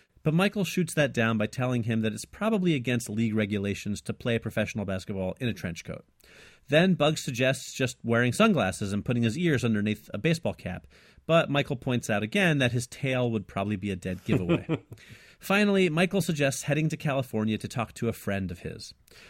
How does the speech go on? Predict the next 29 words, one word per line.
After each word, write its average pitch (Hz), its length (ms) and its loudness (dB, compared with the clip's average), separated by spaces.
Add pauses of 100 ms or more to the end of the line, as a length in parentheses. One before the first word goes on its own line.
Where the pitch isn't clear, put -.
(100)
Bugs 196 280 4
and 180 100 4
Michael 143 320 2
arrive 113 260 4
in 120 60 2
California 104 640 -2
and 98 100 -4
pull 123 160 -2
up 117 160 0
at 107 60 0
a 101 40 -2
palatial 113 540 -2
mansion. 95 560 -6 (360)
When 131 100 0
they 139 80 4
ring 208 180 4
the 170 80 2
doorbell, 117 480 2
a 113 60 -8
tall 160 340 0
man 117 320 2
dressed 110 340 -2
all 127 260 0
in 113 140 2
white 104 280 -2
comes 107 260 -6
down 98 220 -4
the 92 60 -6
stairs. - 460 -12